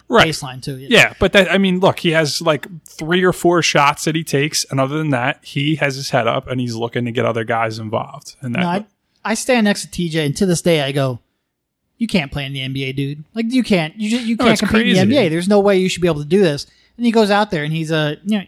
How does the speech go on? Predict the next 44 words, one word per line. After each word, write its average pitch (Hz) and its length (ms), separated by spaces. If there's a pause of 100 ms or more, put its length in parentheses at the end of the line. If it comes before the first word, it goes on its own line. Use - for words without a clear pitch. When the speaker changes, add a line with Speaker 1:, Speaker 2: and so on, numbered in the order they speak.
Speaker 2:
he's 160 200
a 202 80
legitimate 165 560
backup 151 340
point 214 200
guard. 147 140
And 151 80
there's 180 100
Speaker 1:
He 202 60
Speaker 2:
no 233 120
Speaker 1:
gave - 20
Speaker 2:
question. 233 220
Speaker 1:
James 160 320
Harden, 139 500
like, 104 220
real 127 520
problems 117 760
Speaker 2:
I 151 40
know. - 40
Speaker 1:
in 127 60
the 120 100
games 113 380
they 120 120
played, - 400
which - 420 (220)
that's, - 540 (500)
that's 151 220
a, 147 280
that's 190 220
crazy. 165 840 (360)
Speaker 2:
I 208 80
forget, 262 340
I 220 60
forget 247 240
who 220 120
did 185 220
this, 139 240
but 180 180
it 190 120
was, 180 160
I 208 100
think 269 160
it, 247 120 (100)
it, 262 180